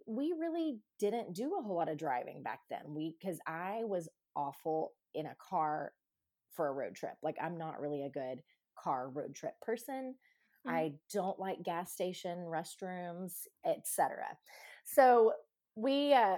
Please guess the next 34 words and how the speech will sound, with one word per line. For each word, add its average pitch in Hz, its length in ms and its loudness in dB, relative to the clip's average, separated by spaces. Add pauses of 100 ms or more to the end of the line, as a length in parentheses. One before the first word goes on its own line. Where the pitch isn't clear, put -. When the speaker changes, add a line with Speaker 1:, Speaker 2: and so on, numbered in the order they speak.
Speaker 1:
we 233 180 2
decided 311 380 2
at 311 100 -4
that 277 200 2
point 277 180 -2
we 240 120 -2
kind 247 200 -4
of 262 60 -4
wanted 254 220 -2
to 214 80 -2
focus 214 440 0
on 202 360 -2 (560)
teaching 208 320 -4
our 196 100 0
kids 190 420 -4
about 180 280 2
the 180 80 -4
U 185 160 0
S 190 260 -2
and 185 80 -6
letting 175 220 -4
them 175 120 -8
see 180 320 -4
states - 460 -4
here. 185 260 -6
So 170 500 -4 (540)
we, 185 320 -4
uh, 160 300 -2
we 190 140 -4
bought 190 180 0
a - 20 0
motorhome 226 760 -6 (140)
about, 175 680 -6 (840)
mm, 247 200 -4